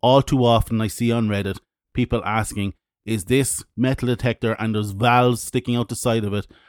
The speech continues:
worth using or worth purchasing?" You're not setting yourself up for success and will not have a great opinion of the hobby afterwards.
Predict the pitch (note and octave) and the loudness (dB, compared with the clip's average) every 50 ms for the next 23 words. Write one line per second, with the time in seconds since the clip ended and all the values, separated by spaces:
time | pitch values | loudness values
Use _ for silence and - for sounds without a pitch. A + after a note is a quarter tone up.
0 | _ _ _ G#2 A2 A#2+ B2 A#2 - - - - - A2+ A#2 A2+ G#2+ G#2 G#2 G#2 | _ _ _ -2 0 2 2 2 0 -4 -10 -6 -2 0 0 0 0 0 -2 -2
1 | - G#2 G#2+ G#2 G#2 G#2 G2 - - - G2+ G2 - - G2 - F#2+ F2 E2+ D2+ | -2 -2 -2 -2 -2 -2 -4 -2 -2 -2 -2 -2 -4 -8 -10 -10 -8 -10 -10 -12
2 | - _ _ _ _ _ _ _ _ - G#2+ G#2+ A2 A#2 C3 C#3+ C3+ - - - | -14 _ _ _ _ _ _ _ _ -4 -2 0 2 2 2 0 0 -2 -2 -2
3 | B2 A2+ - A2+ G#2+ G#2+ G2+ - A2+ G#2 G2 - A2 F#2+ - - G#2+ F#2+ - - | -2 -2 -2 -4 -6 -6 -4 -4 -4 -4 -4 -4 -8 -10 -8 -10 -10 -10 -10 -12
4 | G2 - - G#2 F2+ E2 - - _ _ _ _ - F#2+ G#2 G#2 A2+ G#2+ A2 A#2 | -12 -10 -8 -6 -6 -8 -10 -14 _ _ _ _ -4 -2 0 2 2 4 4 4
5 | B2+ B2+ B2+ A#2+ - - A2 A2 G2 G#2+ E2+ A#2 A2+ A#2 B2 - - - - B2 | 4 4 4 2 2 0 0 0 0 -2 -2 0 2 2 2 0 0 0 0 0
6 | A2 G#2 G2+ G2+ F#2 G#2 G2 - G#2+ - G#2+ G#2 F2+ G#2 G2+ - A2 B2+ C3 - | 0 0 -2 -2 -4 -4 -2 -4 -4 -2 -2 -2 -2 -4 -6 -4 -2 -2 -2 -2
7 | - F2 F2+ F2+ D#2+ - - | -4 -8 -8 -8 -10 -12 -18